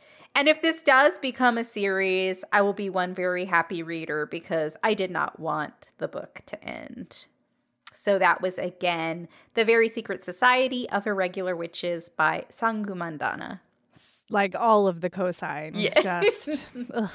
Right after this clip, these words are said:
Speaker 2: love that book so much.
Speaker 1: Uh,
Speaker 2: I reread it last year,
Speaker 1: Oh,
Speaker 2: which
Speaker 1: really?
Speaker 2: I don't ever do. Or else I didn't do prior to this. This year I'm letting myself reread things when I can.
Speaker 1: Nice.
Speaker 2: But, um, I did reread it last year 'cause I was like, "I just need to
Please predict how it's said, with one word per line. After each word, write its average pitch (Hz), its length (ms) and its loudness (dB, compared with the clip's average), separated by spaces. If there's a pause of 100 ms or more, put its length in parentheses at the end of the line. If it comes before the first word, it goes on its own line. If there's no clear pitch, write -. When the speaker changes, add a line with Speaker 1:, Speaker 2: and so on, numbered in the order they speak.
(140)
Speaker 2:
love - 220 -14
that - 140 -8
book 247 200 -6
so 196 200 0
much. 123 280 -8
Speaker 1:
Uh, 339 120 6
Speaker 2:
I 269 140 10
reread 269 520 6
it 175 260 0
last 180 340 2
year, 370 100 6
Speaker 1:
Oh, 440 120 10
Speaker 2:
which 403 100 4
Speaker 1:
really? 392 240 8
Speaker 2:
I - 40 2
don't 208 280 6
ever 180 340 0
do. 170 600 -4
Or 285 160 10
else 311 320 6
I 294 140 6
didn't 392 340 2
do 311 240 2
prior 262 320 4
to 277 100 -8
this. 240 160 -2
This 359 280 2
year 349 100 4
I'm 269 120 4
letting 233 220 4
myself 196 360 0
reread 170 400 -4
things 170 440 -4
when 185 220 -4
I 170 120 -4
can. 190 100 -4
Speaker 1:
Nice. 170 680 2
Speaker 2:
But, - 40 -4
um, 170 220 -4
I 233 120 0
did 220 240 -2
reread 180 340 -2
it - 80 -4
last 139 320 -4
year 131 260 -4
'cause 247 140 -6
I 196 120 2
was 214 180 0
like, 226 160 -2
"I 254 140 4
just 349 180 0
need 466 220 4
to 494 120 6